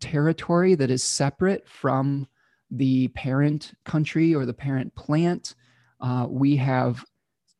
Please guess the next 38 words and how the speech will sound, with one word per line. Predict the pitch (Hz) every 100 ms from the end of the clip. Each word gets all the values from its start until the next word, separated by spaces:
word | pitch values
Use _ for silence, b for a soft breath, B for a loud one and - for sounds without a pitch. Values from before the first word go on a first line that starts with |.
| -
you | 131
know, | 117
through | 110 - 147 175 190
the | 147
second | 131 - 175 190
decan | 180 180 175 175
of | 160
Aries, | - 170 175 170
we've | 143 139
tried | - 147 147 147
to | 131
establish | 127 - 131 139 151 143 -
the, | 127 123 -
the |
new | 120 123 156 175
ground | 139 127 123 151 151
rules | 160 165 170 -
that | 135 -
we | 135
are | 139
going | 131 139 143
to |
be | 139 135
able | 139
to | 123
follow, | - 123 143 160
even | 180 233
if | 226
they're | 143
ones | 135 151 -
that | -
we're | 131
just | 127 139
gonna | - 131 117 - b b b
be | 143
true | - 160 160
to | - 175 165
ourselves. | 135 117 - 143 196 202